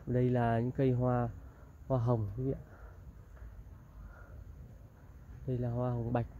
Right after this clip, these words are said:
hồng bạch ta rất là thơm. À, rồi tiếp đến là hồng cổ, à, Sapa.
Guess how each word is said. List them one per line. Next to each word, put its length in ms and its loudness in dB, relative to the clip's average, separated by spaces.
hồng 120 0
bạch 180 -2
ta 320 4
rất 80 6
là 100 4
thơm. 280 6
À, 420 -2
rồi 280 4
tiếp 220 8
đến 220 10
là 340 6
hồng 240 2
cổ, 180 8
à, 220 0
Sapa. 520 4